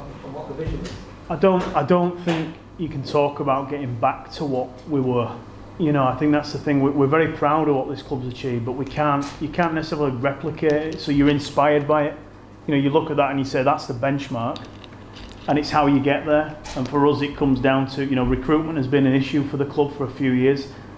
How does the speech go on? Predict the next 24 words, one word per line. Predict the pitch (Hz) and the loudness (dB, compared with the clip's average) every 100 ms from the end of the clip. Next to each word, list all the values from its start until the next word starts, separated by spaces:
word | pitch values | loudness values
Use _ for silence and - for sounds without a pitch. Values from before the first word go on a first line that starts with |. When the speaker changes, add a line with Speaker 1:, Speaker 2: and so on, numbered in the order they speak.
| - - | -8 0
Speaker 2:
There | 135 | 2
is | 131 | 2
a | 127 - | 0 0
clear | 156 139 | 4 4
strategy | - 160 135 - 135 | 2 -2 -2 -2 -2
of | 127 | 0
how | 127 127 | 2 2
we | 127 | 2
will | 123 | 0
recruit | 120 117 143 139 | -2 0 0 2
going | 139 127 | 2 0
forward. | 113 131 131 135 135 - - - - - | 0 2 4 2 0 -8 -18 -20 -20 -8
Uh, | 151 127 123 | -2 0 0
you | 127 | 2
know, | 127 | 2
we've | 123 120 | 0 0
got | 139 135 | -2 -2
some | 147 123 | -2 0
real | 131 131 123 139 | 2 4 4 2
exciting | 139 - 156 135 127 | -2 -2 0 0 -2
talents | 117 143 139 131 135 | -4 0 0 0 -2
in | 127 | -2
the | |
building. | 117 131 131 135 131 - - | 0 2 4 4 2 -2 -10